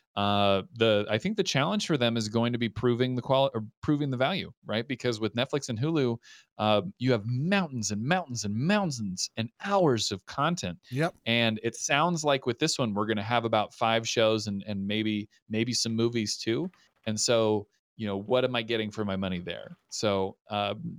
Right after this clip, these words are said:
Speaker 1: we'll see if they can do it. You know, we'll see. We'll read the reviews for the stuff when it comes, and if we decide to pay for it, cool. If we decide not to, then fine. Uh, it's not like I don't have stuff to watch, so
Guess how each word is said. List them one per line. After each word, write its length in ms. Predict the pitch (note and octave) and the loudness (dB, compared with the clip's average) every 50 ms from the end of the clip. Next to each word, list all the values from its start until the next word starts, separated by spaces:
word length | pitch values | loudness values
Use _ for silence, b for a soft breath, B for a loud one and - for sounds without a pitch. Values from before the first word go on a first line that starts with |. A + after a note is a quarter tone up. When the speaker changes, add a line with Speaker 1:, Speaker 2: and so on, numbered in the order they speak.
| - - - - - B2 | -16 -20 -20 -20 -4 0
Speaker 1:
we'll 140 | C3 D3+ D#3 | 2 2 2
see 160 | - F3 F3 | 4 2 2
if 80 | F3 F3 | 2 2
they 100 | F3 E3+ | 0 0
can 120 | E3 D#3 | 2 2
do 120 | D3+ F3 | 2 2
it. 140 | G3+ A#3+ - | 2 0 0
You 80 | C3+ C3+ | 0 0
know, 60 | B2+ | 2
we'll 160 | B2+ C3+ C3+ | 2 2 0
see. 200 | C3 - D#3 D3 C#3 | 0 0 0 0 0
We'll 240 | C3 B2+ B2+ C3+ | 0 0 0 0
read 200 | B2+ A#2+ C3+ C#3+ | 0 0 0 2
the 80 | C#3+ D3 | 2 2
reviews 380 | C#3+ C3+ B2+ C3+ C#3+ D#3+ F3 - | 2 0 0 0 0 0 -2 -2
for 120 | - D#3+ | -6 -6
the 60 | D3+ | -6
stuff 180 | - - D#3+ - | -4 -4 -4 -4
when 80 | D#3+ D3+ | -4 -6
it 80 | C3+ | -4
comes, 300 | - D3 D#3 F#3+ A#3 G#3+ | -4 -4 -4 -4 -4 -6
and 100 | D#3 A2+ | -6 -6
if 120 | A2 G#2 - | -6 -6 -8
we 60 | A#2+ | -10
decide 320 | A#2 A2+ - - A#2+ A#2+ A#2+ | -8 -6 -6 -4 -4 -6 -6
to 60 | - | -6
pay 160 | - B2 C3+ | -6 -8 -8
for 200 | C3 - D3 D3+ | -4 -4 -4 -4
it, 80 | - - | -6 -6
cool. 240 | - D3+ E3 F#3 F3+ | -4 -2 0 0 -2
If 80 | - - | -4 -6
we 100 | G2+ G2 | -10 -10
decide 360 | - G2 - G#2+ G#2+ G#2+ G#2+ | -10 -8 -6 -4 -4 -4 -4
not 180 | A2+ B2 C#3+ - | -6 -8 -10 -10
to, 160 | - D#3+ D#3+ | -12 -12 -10
then 200 | C#3+ C#3 G#2 G2+ | -8 -8 -8 -6
fine. 400 | - - B2+ C#3+ E3 F#3+ G3+ G3 b b b b b b b b _ - | -4 -4 -4 -4 -4 -6 -8 -10 b b b b b b b b _ -8
Uh, 120 | G2+ G2 F#2+ | -6 -4 -4
it's 140 | F#2+ - B2+ | -4 -4 -6
not 100 | B2 A#2+ | -4 -2
like 160 | A#2 G#2+ A2 | -2 -2 -2
I 40 | A2 | -2
don't 140 | A#2 A#2 | -2 -2
have 180 | A2+ A#2 A2+ A2 | -2 -4 -4 -4
stuff 220 | - - B2+ - | -4 -6 -6 -6
to 80 | - G#2+ | -2 -2
watch, 320 | G#2 A2+ D3+ F3 - - | -2 -2 -2 -4 -4 -2
so 240 | - A2+ G#2 G2+ G#2 | 0 0 0 -2 -4